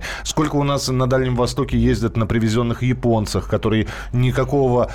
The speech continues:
м, доведения до ума не требовали,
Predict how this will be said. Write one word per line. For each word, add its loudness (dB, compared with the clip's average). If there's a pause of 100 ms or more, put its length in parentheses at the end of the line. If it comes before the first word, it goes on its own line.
(240)
м, 0
доведения 2
до 0
ума 2
не 0
требовали, 2